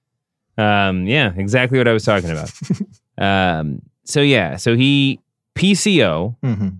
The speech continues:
Speaker 2: he wrestled, he's wrestled throughout the two thousands or whatever, but then he retired, I guess. He re-, he retired in two thousand eleven, and he'd been wrestling in Canada and Quebec and stuff. I mean, specifically in Quebec.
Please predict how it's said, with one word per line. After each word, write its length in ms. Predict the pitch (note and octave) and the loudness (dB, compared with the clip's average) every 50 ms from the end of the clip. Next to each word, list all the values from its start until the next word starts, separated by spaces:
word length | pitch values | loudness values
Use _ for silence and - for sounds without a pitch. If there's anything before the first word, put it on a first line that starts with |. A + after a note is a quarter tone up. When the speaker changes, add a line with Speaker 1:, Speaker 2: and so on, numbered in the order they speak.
| - _ _ | -16 _ _
Speaker 2:
he 160 | D#3 G#3+ C4+ | -2 -2 0
wrestled, 560 | D4 D#4+ D#4 D#4+ - D#4 C#4 C4 A#3+ G3+ F3 - | 2 2 2 2 2 0 0 0 0 -2 -4 -2
he's 200 | F#3+ A3+ B3 A#3 | -2 -2 -2 0
wrestled 340 | C#4+ C4 C4 - B3 G#3 - | 0 0 0 -2 -6 -6 -2
throughout 280 | A3 A3 G#3 G3+ G3 - | 0 4 4 4 4 2
the 60 | F#3+ | -2
two 180 | D#3+ - F3+ C#3+ | -2 0 0 2
thousands 500 | C3 A#2+ A2+ G#2 G2 F#2 F#2+ F2+ E2 F#2+ | 2 2 2 2 0 -2 -4 -6 -6 -6
or 60 | E2+ | -6
whatever, 360 | D#2 D#2 C#2 A#1 - G1+ - G2 | -6 -6 -8 -8 -10 -14 -12 -6
but 100 | A2+ A#2+ | -4 -2
then 140 | A#2+ C3+ C3+ | 0 2 2
he 120 | C#3 D3 C#3+ | 2 2 2
retired, 680 | B2+ A#2+ A2 - B2 D3 D3+ D#3+ E3 E3 D#3+ D#3 D3+ | 2 0 0 0 -2 0 2 4 4 4 4 4 4
I 80 | C#3+ C#3 | 4 4
guess. 520 | C3 C3+ C3 C3 C3+ B2+ - - - - _ _ _ _ _ _ _ _ _ _ _ _ | 4 4 4 4 2 0 -2 -8 -14 -16 _ _ _ _ _ _ _ _ _ _ _ _
He 60 | B2+ | -2
re-, 100 | C#3+ D#3 | 0 0
he 140 | D#3 D#3 D3+ | 2 2 2
retired 360 | D3 D3 C3 D3 D3+ D#3 E3 | 2 2 2 2 2 2 2
in 80 | D3+ B2+ | 0 -2
two 200 | - - E3 E3 | -2 -2 -2 0
thousand 320 | - E3+ D3 C#3 B2 B2 | 2 2 2 2 2 0
eleven, 760 | G#2 G2 F#2+ G2 A2 A#2 A#2+ A2 F#2 F2 D#2+ D#2 E2+ - G#2 - _ _ _ _ _ _ _ _ - - | 0 0 0 0 2 2 2 2 0 -2 -4 -6 -8 -10 -12 -16 _ _ _ _ _ _ _ _ -14 -10
and 140 | - F2+ G2 | -8 -6 -4
he'd 100 | G2 F2 | -4 -2
been 160 | G#2+ G#2 G#2 | 0 0 0
wrestling 300 | G#2 G#2 G2+ - A#2 F#2+ | 0 -2 -2 -4 -4 -4
in 100 | F#2 F2+ | -4 -6
Canada 400 | - G#2 G2 F2+ E2 D2+ B1 A#1+ | -4 -4 -4 -4 -4 -6 -8 -10
and 180 | C#2 C#2+ C#2 E2+ | -10 -12 -12 -12
Quebec 360 | - - F2+ F#2 E2+ D#2+ - | -10 -8 -6 -4 -4 -6 -8
and 80 | C2 - | -12 -18
stuff. 240 | - - - _ _ - - | -18 -18 -18 _ _ -12 -10
I 20 | |
mean, 300 | F#2+ F2+ D#2+ F#2+ - - | -8 -6 -6 -8 -8 -12
specifically 500 | - - G#2 - - F#2+ F#2 E2+ - E2 | -10 -10 -8 -8 -6 -8 -8 -8 -10 -10
in 80 | D2 D2+ | -10 -10
Quebec. 380 | - D#2+ - D2+ - - - | -12 -12 -10 -10 -12 -12 -14